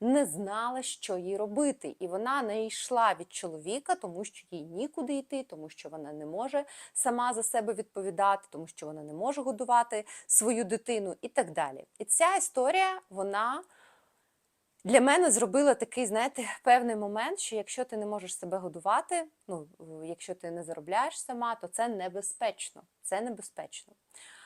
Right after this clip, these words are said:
Я не буду зараз це питання с-, е, сильно розкладувати, тому що, ну, такі переконання в мене були. І я все ж таки голосую за те, щоб людина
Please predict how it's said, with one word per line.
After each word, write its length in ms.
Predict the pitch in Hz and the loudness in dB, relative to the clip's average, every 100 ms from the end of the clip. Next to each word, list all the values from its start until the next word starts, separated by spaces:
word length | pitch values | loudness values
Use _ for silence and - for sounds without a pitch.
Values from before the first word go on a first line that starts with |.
| - _ _ _ - | -20 _ _ _ 2
Я 80 | 339 | 6
не 100 | 381 | 6
буду 260 | 254 196 | 6 0
зараз 320 | 190 190 175 - | 6 6 6 4
це 140 | 226 | 0
питання 580 | 208 196 196 180 170 156 | 0 4 6 6 0 -2
с-, 240 | - - - | -2 -2 0
е, 240 | 196 185 | 2 4
сильно 680 | 180 - 220 180 160 160 160 | 4 4 2 0 -2 -2 -2
розкладувати, 960 | 175 - - - 294 453 277 185 - 151 | 2 4 4 4 4 4 2 -2 -6 -10
тому 320 | - 208 320 | -6 -2 -2
що, 580 | - - 220 190 180 185 _ _ _ _ - | -2 0 2 2 -2 -8 _ _ _ _ -4
ну, 100 | 427 | -2
такі 220 | 254 277 | -2 -4
переконання 640 | 254 190 190 196 247 277 | -4 -4 -2 -2 0 -2
в 100 | 160 | -4
мене 260 | 170 190 190 | -6 -6 -6
були. 360 | 156 165 131 - _ - | -8 -10 -10 -14 _ -8
І 120 | 185 | 0
я 200 | 214 302 | 2 2
все 220 | 381 247 | 0 -4
ж 140 | - | -4
таки 220 | - - 190 | -10 -10 -12
голосую 640 | 185 185 185 - 320 285 | -8 -8 -6 -4 -4 -4
за 100 | 165 | -6
те, 240 | - 208 | -6 -6
щоб 240 | 277 - 165 | -6 -10 -14
людина 520 | 156 147 214 269 226 | -12 -6 -4 -4 -8